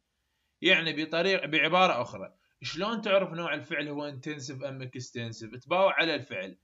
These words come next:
هل هذا الفعل، هل هذا الفعل من افعال الربط؟ إن كان نعم فنقول له انتنسيف،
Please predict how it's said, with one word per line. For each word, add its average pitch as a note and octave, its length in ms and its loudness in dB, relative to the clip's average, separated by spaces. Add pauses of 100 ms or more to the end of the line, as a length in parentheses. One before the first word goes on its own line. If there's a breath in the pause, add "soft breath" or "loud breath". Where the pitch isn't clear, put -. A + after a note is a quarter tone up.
(360)
هل F#3+ 380 2
هذا F3+ 440 6
الفعل، D3 760 0 (200)
هل E3+ 320 -2
هذا D#3 400 2
الفعل C3+ 680 -4 (1500)
من D#3 340 -4
افعال C#3 420 2
الربط؟ E3+ 460 -4 (2000)
إن D#3+ 180 0
كان C#3+ 640 2
نعم F#3+ 440 0 (100)
فنقول C#3+ 560 -4
له F3 320 -4
انتنسيف، B2+ 760 -10